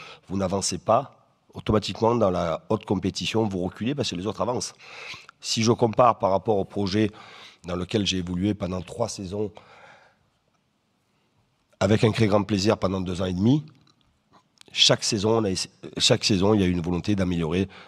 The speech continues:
dans tous les domaines. Les domaines, évidemment, sportifs, intrinsèques à l'équipe, à la gestion de l'équipe, mais aussi à tout ce qu'il y avait autour de l'équipe. Mais c'est ce que nous faisons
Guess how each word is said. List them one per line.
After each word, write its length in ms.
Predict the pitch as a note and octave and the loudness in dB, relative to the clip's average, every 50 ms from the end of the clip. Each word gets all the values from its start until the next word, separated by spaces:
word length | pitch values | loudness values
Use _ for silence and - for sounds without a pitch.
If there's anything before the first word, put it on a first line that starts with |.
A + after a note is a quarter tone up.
| - _ | -20 _
dans 140 | - E2+ F2 | -8 -8 -6
tous 160 | E2+ - A2 | -6 -4 -4
les 80 | G2 F#2 | -4 -2
domaines. 420 | F2 F#2+ D#2 D#2 F#2 G2+ G2 F2 | -2 -4 -4 -4 -4 -4 -4 -4
Les 140 | D2+ D2 D#2 | -4 -4 -4
domaines, 460 | D2+ E2 F2 E2+ E2+ E2 E2 D#2+ D#2 D2+ - - | -4 -4 -2 -2 -2 -2 -4 -6 -8 -8 -12 -8
évidemment, 380 | E2+ F2 F2+ F2 F2+ F2 E2 - - - _ _ _ _ _ _ _ | -6 -2 0 0 0 0 -2 -4 -10 -20 _ _ _ _ _ _ _
sportifs, 640 | - - - - - - - - G3 F#3 - - - - _ _ _ _ _ _ _ _ _ _ _ _ _ _ _ _ _ - - | -10 -8 -2 0 0 0 2 2 0 0 0 -6 -16 -20 _ _ _ _ _ _ _ _ _ _ _ _ _ _ _ _ _ -16 -14
intrinsèques 540 | D2+ D2+ - E2 D#2+ - - F#2+ F#2 - - | -12 -10 -6 -6 -4 -2 0 0 0 0 -2
à 60 | C#2+ | -6
l'équipe, 400 | C#2+ D2+ - - B2+ D3+ D3+ - | -6 -4 -2 0 0 0 0 0
à 80 | E2 | -2
la 80 | D2+ D#2 | -2 0
gestion 320 | E2 F2 E2+ - - F2 | -2 -2 -2 -2 -2 -2
de 60 | E2+ D#2+ | -4 -4
l'équipe, 360 | D#2 D#2 - - B2+ C#3 F2 | -4 -4 0 0 0 0 0
mais 140 | F2 F2 F2 | 0 -2 -2
aussi 260 | D2+ D2+ - B2+ A2 | -2 -2 -2 0 0
à 80 | E2 | 0
tout 140 | D#2 - - | -2 -4 -6
ce 100 | - - | -8 -8
qu'il 80 | - - | -6 -6
y 20 | |
avait 180 | D2+ F#2 F#2 - - _ - | -6 -6 -6 -6 -6 _ 0
autour 520 | A#2+ D3 C#3+ - - - A2+ B2 G2+ F2 | 2 2 2 2 0 2 2 2 2 2
de 80 | E2+ E2+ | 0 -2
l'équipe. 340 | D2+ D2+ - G2+ A#2 - - - - - - - - - - - - - - - - _ _ _ _ _ _ - | -2 -2 -4 -6 -4 -4 -6 -8 -8 -12 -12 -12 -12 -14 -16 -18 -18 -20 -20 -20 -20 _ _ _ _ _ _ -14
Mais 360 | - D#2+ D#2+ D#2+ E2 E2 E2+ E2 | -8 -4 -2 0 0 0 0 -2
c'est 160 | - - E2 | -2 -4 -6
ce 80 | - | -4
que 120 | - - B2 | 0 2 4
nous 100 | A2 G#2+ | 4 4
faisons 460 | - - F#2+ D#2+ F#2+ G2+ C#3 D#3+ D3 | 4 2 2 4 2 2 0 0 -4